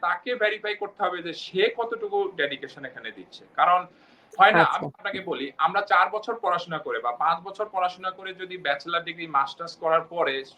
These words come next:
Speaker 1: ফিফটি বা সিক্সটি থাউজেন্ড একটা জবের জন্য এত স্ট্রাগল করি, আর এখানে আপনি ছয় মাস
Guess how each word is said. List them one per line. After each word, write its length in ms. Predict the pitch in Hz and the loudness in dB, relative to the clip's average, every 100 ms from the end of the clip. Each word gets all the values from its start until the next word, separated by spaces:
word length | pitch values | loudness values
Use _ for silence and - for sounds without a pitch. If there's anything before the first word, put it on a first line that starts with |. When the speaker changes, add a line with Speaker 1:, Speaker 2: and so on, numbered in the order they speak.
| _ _ - | _ _ -10
Speaker 1:
ফিফটি 340 | 208 - - | -10 -10 -10
বা 160 | 214 196 | 4 6
সিক্সটি 340 | 196 226 - | 4 -10 -10
থাউজেন্ড 380 | 220 202 196 196 | 0 2 2 0
একটা 160 | 190 185 | 0 -2
জবের 420 | 170 156 165 175 | 4 4 4 0
জন্য 240 | 180 170 170 151 | -6 -2 0 0
এত 200 | - 175 | -4 -6
স্ট্রাগল 440 | - 147 139 143 | 0 2 2 0
করি, 260 | 139 117 139 - - - - | -2 -6 -8 -14 -20 -10 4
আর 100 | 180 | 4
এখানে 240 | 190 214 220 | 4 2 2
আপনি 220 | 220 202 | 2 -2
ছয় 340 | - 180 190 | -2 4 4
মাস 240 | 208 196 | 8 6